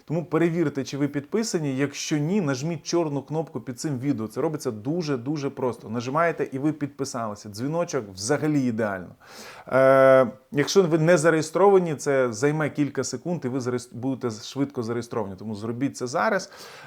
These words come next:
Е, і зробіть донат на сто вісімнадцяту бригаду. Це наші хлопці і дівчата, вроботено захищають Запорізьку область і всю Україну.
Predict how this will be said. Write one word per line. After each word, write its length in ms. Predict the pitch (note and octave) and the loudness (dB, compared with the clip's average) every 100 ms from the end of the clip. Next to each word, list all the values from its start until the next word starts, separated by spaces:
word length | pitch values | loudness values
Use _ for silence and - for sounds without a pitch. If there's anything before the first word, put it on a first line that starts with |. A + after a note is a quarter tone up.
| - | 0
Е, 140 | C#3 - | 0 2
і 80 | |
зробіть 420 | F#3+ E3+ D#3 F#3+ C#3 | 0 0 0 -2 -2
донат 400 | E3 E3+ C3 A#2 | 0 2 2 0
на 120 | B2+ | -4
сто 320 | - - G3 | -2 4 4
вісімнадцяту 720 | D3+ - C3 D3+ D3+ D3 D3 | 2 -4 -4 -2 -2 -4 -6
бригаду. 640 | B2 B2+ C#3+ C3+ C3 G2+ F#2+ | -2 0 2 2 0 0 -6
Це 180 | - | -8
наші 300 | A2 E3 F3+ | -4 -4 -4
хлопці 320 | C3 D3 C#3+ B2+ | -6 -6 -6 -6
і 20 | |
дівчата, 480 | B2 A#2+ B2+ G2+ F#2+ | -6 -2 -4 -4 -8
вроботено 720 | G#2 C3+ C#3 C#3 A2+ G#2+ G#2 | -2 -2 0 0 0 -4 -8
захищають 640 | G2 - A2 D3+ D#3 C#3+ | -8 -12 -4 0 0 0
Запорізьку 560 | A2+ - C3 B2 - C#3 | -4 -6 -6 -6 -4 0
область 380 | F#3 D#3+ C3 | 2 2 -2
і 20 | A#2 | -6
всю 280 | - D#3 | -8 -6
Україну. 580 | D3 A2 C3 F3 A#3 F3+ | -6 -4 -4 -2 0 -2